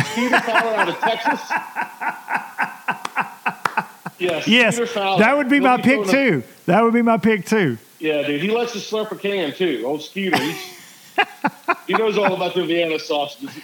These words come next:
Speaker 1: Yeah.
Speaker 2: Do you think that after Skeeter Fowler gets live, gets live coverage,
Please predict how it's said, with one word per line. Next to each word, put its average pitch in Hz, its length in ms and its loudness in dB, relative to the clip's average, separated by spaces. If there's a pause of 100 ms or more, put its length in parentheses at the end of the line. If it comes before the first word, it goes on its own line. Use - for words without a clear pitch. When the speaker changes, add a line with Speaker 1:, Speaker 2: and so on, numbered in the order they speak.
(320)
Speaker 1:
Yeah. 156 340 -4
Speaker 2:
Do 170 140 6
you 269 160 6
think 285 460 0
that 220 140 2
after 233 360 2
Skeeter 226 480 2
Fowler 196 840 2 (600)
gets 190 300 2
live, 151 760 2 (280)
gets 180 260 2
live 190 380 4
coverage, 135 720 2